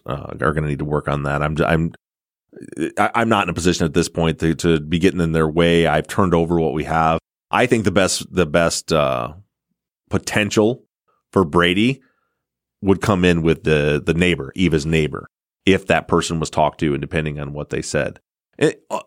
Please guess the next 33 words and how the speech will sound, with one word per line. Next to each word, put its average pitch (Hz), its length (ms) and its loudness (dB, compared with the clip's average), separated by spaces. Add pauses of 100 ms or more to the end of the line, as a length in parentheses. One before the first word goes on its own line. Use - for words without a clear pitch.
(140)
other 127 240 4
than 95 140 4
that, 101 280 4
it 90 120 0
could 87 180 0
be, 87 360 4 (480)
you 85 100 -2
know, 76 60 -2
if 69 80 -12
we 87 60 2
could 78 160 -2
get 95 140 4
a 87 60 4
hold 95 320 2
of 85 100 2
any 87 180 2
of 82 100 2
these 82 420 0
other 82 260 0
people 87 340 2
who 80 160 0
gave 85 240 2
statements, 85 640 -2
you 80 80 -4
know, 80 60 -2
unfortunately, 85 460 0
you 82 40 0
know, 80 140 0
Ju-, 80 220 -2 (100)
June 82 220 -2
Sage 87 340 2
is 76 100 -4
deceased. - 680 -2